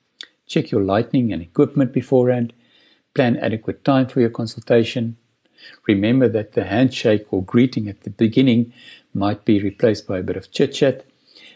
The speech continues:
and your doctor may have to explain to you why there is a need to use telehealth instead of a face-to-face consultation, as well as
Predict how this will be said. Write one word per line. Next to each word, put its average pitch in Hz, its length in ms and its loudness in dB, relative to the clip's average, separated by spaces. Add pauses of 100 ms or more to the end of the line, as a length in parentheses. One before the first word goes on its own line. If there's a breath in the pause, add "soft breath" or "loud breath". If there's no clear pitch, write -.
(160 soft breath)
and 117 480 0
your 104 140 0
doctor 127 320 0
may 120 300 0
have 117 180 -2
to - 80 -2
explain 110 380 0
to - 120 -4
you 98 80 2
why 98 240 2
there 98 180 0
is 95 120 -4
a 90 40 -4
need 123 340 2
to 104 80 -2
use 98 280 0
telehealth 92 580 -2
instead - 300 -6
of 92 100 -6
a 98 60 -12
face-to-face - 680 -4
consultation, 92 760 -4 (500 loud breath)
as 92 160 -6
well 104 200 2
as 101 160 -4